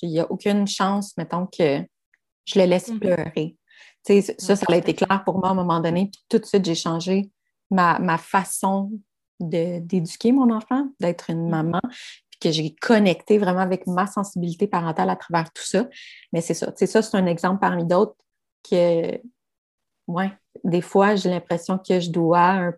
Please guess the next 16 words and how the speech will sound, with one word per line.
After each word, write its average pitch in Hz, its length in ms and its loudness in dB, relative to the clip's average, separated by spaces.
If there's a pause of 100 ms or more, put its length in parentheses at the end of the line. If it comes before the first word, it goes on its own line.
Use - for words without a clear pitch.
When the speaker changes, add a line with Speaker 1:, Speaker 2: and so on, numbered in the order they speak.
Speaker 1:
peu, 202 320 2
euh, 170 160 2 (360)
pas 381 100 2
justifier 240 520 2
mes 196 160 4
choix, 202 320 0
je 202 80 0
dis 190 140 0
les 180 280 2
expliquer - 560 -2
parce 170 180 -4
que - 60 -14
c'est 185 80 0
nouveau 180 340 0
quand 208 200 -4
même, 214 320 2